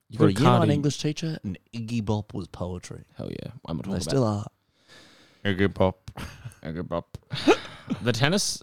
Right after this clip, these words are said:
Speaker 1: the Tennyson Power Station opened in nineteen fifty-three. It was a coal fat, it was a coal-fired power station.
Speaker 2: It was a coal farting power station.
Speaker 1: Ooh,
Speaker 2: Farted.
Speaker 1: sorry guys,
Speaker 2: Sorry.
Speaker 1: just me cold here.
Speaker 2: Sorry, I'm just
Speaker 1: Fartful.
Speaker 2: blasting greenhouse gases in.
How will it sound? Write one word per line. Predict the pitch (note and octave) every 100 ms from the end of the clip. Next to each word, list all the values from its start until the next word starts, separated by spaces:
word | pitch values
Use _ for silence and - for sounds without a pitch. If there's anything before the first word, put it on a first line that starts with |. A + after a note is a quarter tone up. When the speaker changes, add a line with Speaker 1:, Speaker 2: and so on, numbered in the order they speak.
| _
Speaker 1:
the | A#2
Tennyson | A2 - F#3 - C#3+
Power | - A2 A2 A2+
Station | - F2 - G2 F2+
opened | - G#2 G#2+ G2+
in | F#2+
nineteen | F#2+ F#2 G2 F#2+
fifty-three. | - F2+ - - - A#1+ - - -
It |
was | -
a | G2
coal | - - C3+ F#3+
fat, | - - F#2+ - _ -
it |
was | A2
a | G2+
coal-fired | - - C3+ E3 - - G2+ F#2 F2+
power | - G#2 G2
station. | - - - - -
Speaker 2:
It |
was | C3
a |
coal | - E3
farting | - - A#2 A#2 G#2+ F2+ E2+
power | F#2 F2+ F2
station. | - F#2 G#2+
Speaker 1:
Ooh, | C3 - - A2+ B2
Speaker 2:
Farted. | G2 G2+ G2
Speaker 1:
sorry | B2 A#2
guys, | A2+ A#2
Speaker 2:
Sorry. | C3 A#2
Speaker 1:
just | A2+
me | A#2
cold | A2+ A#2+ G#2+ -
here. | C3 -
Speaker 2:
Sorry, | - - A#2+
I'm | G2+ G#2+
just | G#2+
Speaker 1:
Fartful. | A#2+
Speaker 2:
blasting | B2+ A#2 G#2+ A2 F2 -
greenhouse | C3 G#2+ G2 -
gases | G#2+ F#2+ F2
in. | E2+